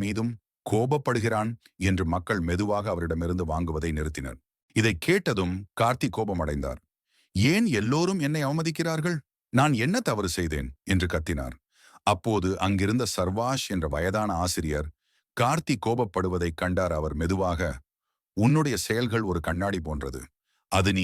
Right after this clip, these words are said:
என்ன செய்கிறாய் என்பதை சரியாக காட்டுகிறது" என்று கூறினார். "அவர்கள் எந்த காரணமும் இல்லாமல் என்னை கேலி செய்கிறார்கள்" என்று கார்த்தி எதிர்ப்பு தெரிவித்தார். அதற்கு ஆசிரியர் தூசி படிந்த கடை, கெட்டுப்போன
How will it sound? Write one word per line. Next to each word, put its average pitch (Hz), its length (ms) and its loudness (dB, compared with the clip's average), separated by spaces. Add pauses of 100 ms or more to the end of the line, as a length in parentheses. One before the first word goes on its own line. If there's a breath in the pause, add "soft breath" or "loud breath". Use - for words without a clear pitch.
(120)
என்ன 95 120 -2 (140)
செய்கிறாய் 95 500 -2 (200)
என்பதை 80 300 0 (140)
சரியாக 98 480 0
காட்டுகிறது" 78 540 -2 (420)
என்று 73 160 0
கூறினார். 69 440 -4 (580)
"அவர்கள் 95 360 2 (100)
எந்த 104 200 2
காரணமும் 98 560 0 (120)
இல்லாமல் 90 440 -2
என்னை 82 220 -2
கேலி 90 260 0
செய்கிறார்கள்" 65 500 -4 (360 soft breath)
என்று 85 220 2 (120)
கார்த்தி 87 300 0 (100)
எதிர்ப்பு 85 360 -2
தெரிவித்தார். 71 460 -6 (380)
அதற்கு 110 360 2 (140)
ஆசிரியர் 139 460 0 (240)
தூசி 113 280 2 (100)
படிந்த 113 260 2 (120)
கடை, 101 240 0 (440)
கெட்டுப்போன 117 480 -2